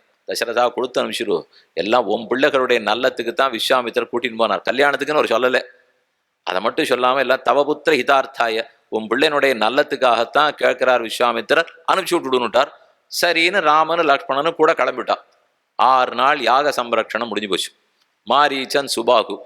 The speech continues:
சுபாகுவை கொன்னுட்டார், மாரீச்சனை ஓட்டி விட்டுட்டார். சண்டையெல்லாம் முடிஞ்சுட்டு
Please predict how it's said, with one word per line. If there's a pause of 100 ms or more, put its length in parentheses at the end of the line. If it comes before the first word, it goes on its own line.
(100)
சுபாகுவை
கொன்னுட்டார், (220)
மாரீச்சனை
ஓட்டி
விட்டுட்டார். (340)
சண்டையெல்லாம்
முடிஞ்சுட்டு